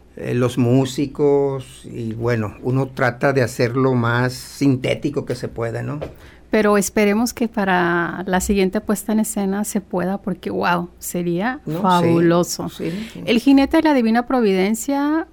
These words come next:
Speaker 2: bueno, se reestrenó, se puede decir, ¿no? El lunes trece de mayo a las veinte horas en el teatro recién remodelado y con nueva apertura del Teatro Socorro Astol, con
Speaker 1: Sí.
Speaker 2: boletos a un costo de doscientos pesos en lo individual, y hubo un carnet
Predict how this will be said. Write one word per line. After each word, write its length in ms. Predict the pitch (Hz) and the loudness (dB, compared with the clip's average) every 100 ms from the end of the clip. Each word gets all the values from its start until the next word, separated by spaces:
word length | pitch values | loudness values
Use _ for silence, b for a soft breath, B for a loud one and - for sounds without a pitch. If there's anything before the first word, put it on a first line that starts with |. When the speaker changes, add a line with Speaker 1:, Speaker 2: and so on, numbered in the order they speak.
| - | -2
Speaker 2:
bueno, 460 | 196 214 220 196 | 0 2 0 0
se 260 | 185 - 185 | -2 0 0
reestrenó, 640 | 185 185 - 185 175 202 | 2 0 0 2 4 4
se 120 | - | 0
puede 240 | 226 190 190 | -2 0 0
decir, 340 | 185 202 220 | 0 -2 -2
¿no? 140 | 233 262 | 0 0
El 100 | 208 | 2
lunes 420 | 190 208 208 - | 2 2 0 -2
trece 360 | 196 190 - 226 | 2 2 2 2
de 100 | 180 | 4
mayo 480 | 170 175 247 330 359 b b b | 4 2 2 0 0 b b b
a 120 | 190 | 0
las 160 | 190 190 | 2 2
veinte 300 | 196 190 233 | 2 2 4
horas 420 | 226 233 285 - | 4 6 4 4
en 100 | 226 | 2
el 80 | 190 | 2
teatro 640 | - 196 190 220 226 254 b b b b | 2 2 2 2 2 0 b b b b
recién 580 | - 226 226 - 262 285 262 | 0 2 4 4 4 4 2
remodelado 880 | 294 269 214 180 165 175 233 330 | 4 6 6 4 2 2 0 0
y 60 | 311 | -2
con 140 | - 196 | 0 0
nueva 140 | 190 | 0
apertura 480 | 214 196 - 208 220 | 0 -4 -2 -2 0
del 100 | 214 | 0
Teatro 260 | 196 180 214 | -2 -4 -4
Socorro 420 | - - 185 185 | -6 -6 -4 -2
Astol, 500 | 190 - 214 262 285 | -4 -4 -2 0 -2
con 160 | - 220 | 0 2
Speaker 1:
Sí. 60 | |
Speaker 2:
boletos 640 | 196 190 - 277 294 - b b b | 2 0 0 -2 -2 -4 b b b
a 120 | 214 | 0
un 120 | 233 254 | 2 2
costo 340 | - - 311 | 0 2 2
de 80 | 277 | 4
doscientos 460 | 202 220 208 233 | 2 0 -2 -4
pesos 420 | - 226 - 262 - | -2 -4 0 -2 0
en 120 | 208 | 0
lo 60 | 202 | 2
individual, 600 | 190 190 185 175 247 294 | 2 0 0 0 0 0
y 60 | |
hubo 120 | 254 240 | 0 0
un 140 | 240 | -2
carnet 600 | - 247 208 196 254 302 | -2 -2 0 -2 -2 -4